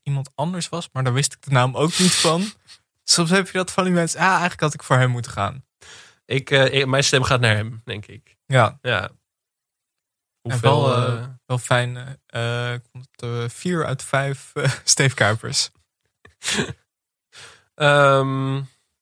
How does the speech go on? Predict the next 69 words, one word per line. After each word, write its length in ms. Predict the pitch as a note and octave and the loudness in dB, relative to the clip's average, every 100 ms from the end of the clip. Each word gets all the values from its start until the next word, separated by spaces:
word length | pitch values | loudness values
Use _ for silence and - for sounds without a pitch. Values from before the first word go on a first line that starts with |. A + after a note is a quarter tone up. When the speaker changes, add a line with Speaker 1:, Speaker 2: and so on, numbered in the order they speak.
| - - | -10 0
Speaker 2:
ja, 400 | C3 D#3 B2+ A2 _ - | 2 4 4 0 _ -14
dan 180 | A#2 B2+ | -2 0
de 80 | B2+ | 0
vraag: 240 | C#3 B2+ | 2 2
heeft 140 | B2 B2+ | 2 -4
dit 120 | C3 | -6
programma, 640 | C3 A#2+ C3 B2 B2 B2 - - | -8 -4 2 4 4 0 -6 -4
heeft 180 | A#2+ | -4
dit 160 | B2 B2 | -2 -4
ooit, 220 | B2+ C3 | -2 -4
zeg 160 | C#3 - | -6 0
maar, 420 | B2+ B2+ B2+ - - | 2 4 2 -2 -10
was 300 | B2+ B2 B2+ | -4 -2 -2
dit, 180 | C3 B2+ | -4 -6
zeg 120 | B2+ | -6
maar, 140 | B2+ | -4
in 240 | C3 B2+ B2 | -4 -6 -8
die 140 | D#3 | -8
tijd 340 | - D#3+ E3 D#3 | 0 0 0 -4
al 480 | D#3 D#3+ - - - - | -4 -4 -6 -10 -6 -4
<laughs> 200 | B2 - | -4 -4
bestand 460 | B2+ C#3 - D3 | -2 0 2 2
tegen 220 | D3+ D3 C#3+ | 0 -4 -4
de 80 | |
tand 220 | - D3 D3 | 0 0 2
des 180 | C#3+ | -2
tijds? 360 | - C3+ - - | 0 -2 -2 -12
Of? 340 | - C#3 - _ | -14 -14 -16 _
Speaker 1:
Nee, 220 | B2 B2 | 2 4
ik 80 | C3 | 6
denk 160 | C3+ B2 | 4 2
het 80 | |
niet. 200 | A#2+ A2+ - | -2 -4 -6
Volgens 160 | - A#2 | -8 -2
Speaker 2:
Nee, 80 | A#2 | 2
Speaker 1:
mij 80 | B2+ | 4
Speaker 2:
hè? 60 | |
Speaker 1:
was 120 | C3+ | 4
het 140 | D3+ C3+ | 2 2
toen 180 | D#3+ D3+ | 2 4
ook 180 | B2+ | 2
al 80 | A#2+ | 0
zo 240 | G#2+ G2+ C#2 | -2 -2 -2
over 280 | G2 - | -4 -8
de 100 | G#2 | -14
top. 240 | - G#2 - | -8 -8 -6
Dus 140 | G#2+ | -8
ik 120 | A2+ A2 | -6 2
denk 200 | A2+ A#2+ | 2 2
dat 200 | A#2 A2 | 0 -4
het 220 | A2 - _ _ _ _ | -8 -14 _ _ _ _
nu 220 | A#2+ A#2+ | -2 0
een 60 | B2 | 2
beetje 240 | A#2 A#2 A#2+ | 2 0 -2
hetzelfde 400 | - C3 B2 A#2 | 0 2 0 -4
is. 60 | |
Maar 120 | A#2 | -6
ik 60 | G#2 | -2
vond 160 | - D#3 | 0 0
het 140 | C3 | 4
wel 160 | B2 C#3 | 4 4
grappig 360 | - B2 - | 4 2 0
dat 120 | B2 | -8
het 100 | A2+ | -8
te 80 | - | -2
zien 200 | - C3+ | -2 0
is 140 | B2 C3 | -2 -4
op 100 | - | -10
Videoland. 760 | - C3 A2+ G2+ G2 D#3 - | -2 0 0 -2 -4 -8 -14